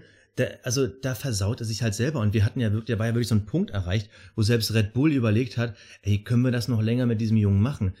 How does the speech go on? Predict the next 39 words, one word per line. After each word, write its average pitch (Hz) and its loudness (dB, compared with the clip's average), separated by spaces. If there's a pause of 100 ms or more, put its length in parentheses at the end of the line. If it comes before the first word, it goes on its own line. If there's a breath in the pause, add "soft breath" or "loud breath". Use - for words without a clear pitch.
(160 loud breath)
Weil 107 2
der 104 2
baut 92 -4
einfach 107 -4
zu - -6
viel 98 -2
Scheiße. 110 -4 (280 loud breath)
Und 107 4 (280)
ich 107 -4
sag 120 0
mal, 110 -4
ich - -4
hoffe 147 -6
für 120 -4
ihn 175 -2
jetzt, 165 -4 (320 soft breath)
dass 117 -2
er 127 0
das 113 -2
endlich 131 -4
mal 110 -2
in 98 2
den 95 0
Kopf - -8
kriegt. 160 -8 (240 loud breath)
Ich 107 -4
glaube, 131 2
ein 120 -4
paar 127 -4
so 120 -2
eine 120 0
Dinger 113 -2
werden 104 0
wir 107 0
noch 107 -2
von 107 -4
ihm 101 2
sehen, 104 0
aber 110 -2